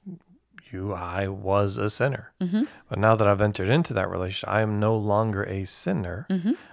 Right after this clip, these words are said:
Speaker 1: I am the righteousness in Christ Jesus. However, do I still sin? Sure. And I can, but I'm, that doesn't make me a sinner,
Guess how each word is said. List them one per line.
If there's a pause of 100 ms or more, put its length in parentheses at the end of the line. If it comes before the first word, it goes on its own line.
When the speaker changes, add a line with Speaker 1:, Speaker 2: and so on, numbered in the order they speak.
Speaker 1:
I
am
the
righteousness
in
Christ
Jesus. (1000)
However, (580)
do
I
still
sin? (580)
Sure.
And
I
can,
but
I'm,
that
doesn't
make
me
a
sinner,